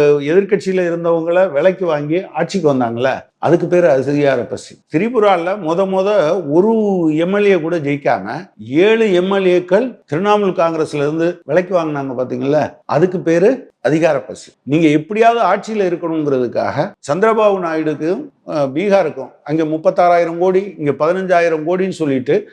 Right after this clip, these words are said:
ஒரு ஒன்றிய அரசு எல்லாத்துக்கும் சமமான அரசாக இல்லாம அதுக்காக எங்க காசை எடுத்து கொடுத்தீங்க பாருங்க, அதுக்கு பேரு அதிகார பசி. மணிப்பூர் எரிஞ்சாலும் பரவாயில்ல, எனக்கு கவலை இல்லைன்னு இன்னைக்கு வரை போகாம இருக்கீங்க பாத்தீங்களா, அதுக்கு பேரு அதிகார பசி. உங்களோட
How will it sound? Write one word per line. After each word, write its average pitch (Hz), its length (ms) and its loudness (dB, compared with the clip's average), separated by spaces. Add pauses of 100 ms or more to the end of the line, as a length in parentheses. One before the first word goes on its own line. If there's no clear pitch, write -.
ஒரு 139 240 4
ஒன்றிய 202 420 2
அரசு 160 360 0
எல்லாத்துக்கும் 185 480 0
சமமான 170 500 -2
அரசாக 156 520 0
இல்லாம 135 600 -2 (320)
அதுக்காக 196 500 2
எங்க 170 240 -2
காசை 190 300 0
எடுத்து 170 180 -4
கொடுத்தீங்க 147 440 -4
பாருங்க, 135 520 0 (220)
அதுக்கு 185 320 0
பேரு 196 240 4
அதிகார 143 360 2
பசி. - 340 -12 (100)
மணிப்பூர் 220 480 0
எரிஞ்சாலும் 196 560 0
பரவாயில்ல, 165 640 2
எனக்கு 151 260 -4
கவலை 196 320 0
இல்லைன்னு 180 220 0
இன்னைக்கு 175 320 -2
வரை 180 140 0
போகாம 190 420 -2
இருக்கீங்க 147 340 -8
பாத்தீங்களா, 127 440 -2 (200)
அதுக்கு 208 340 0
பேரு 214 240 2
அதிகார 160 380 0
பசி. - 280 -12
உங்களோட 214 520 2